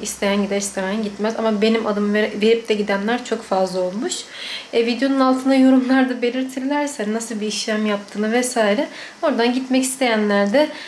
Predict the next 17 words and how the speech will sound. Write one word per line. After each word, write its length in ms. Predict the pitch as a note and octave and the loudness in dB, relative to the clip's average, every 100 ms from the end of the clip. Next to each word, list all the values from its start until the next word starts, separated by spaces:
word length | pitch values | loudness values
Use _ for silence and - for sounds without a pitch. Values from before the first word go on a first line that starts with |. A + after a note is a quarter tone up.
| - - | -8 0
öğrenir 460 | D4 C#4 C4 C4 | 2 6 6 6
zaten. 440 | A3 G#3 G3+ C4 C#4 | 4 2 2 -2 -2
Bunun 300 | C4 D4 D4 | 0 2 2
dışında 260 | C#4 D4+ C#4+ | 0 0 0
çok 180 | D#4+ | 0
fazla 300 | - D4 C4 | 2 2 4
gitmek 340 | A3 G3+ G#3+ G#3 | 0 0 -2 -2
isteyen 440 | - G3+ G3+ G3+ | -2 0 2 2
de 60 | G3+ | 2
var. 200 | G3+ G3+ | 4 4
Videoyu 380 | A3 A3 A#3 A#3 | 2 2 2 2
kaçıranlar 640 | A#3 - A3+ G#3+ G#3+ G3+ | -4 -2 0 2 2 2
var, 120 | G3 | 2
ulaşmak 380 | A3+ A#3 A3+ A3+ | 2 2 0 -4
isteyenler 640 | A3 - G3+ F#3+ F#3+ F#3+ | -4 0 0 0 -4 -2
var. 200 | G3+ F4+ G#4 - - - - | 0 0 0 -10 -14 -14 -8
E, 360 | - A3+ A3+ | 0 2 2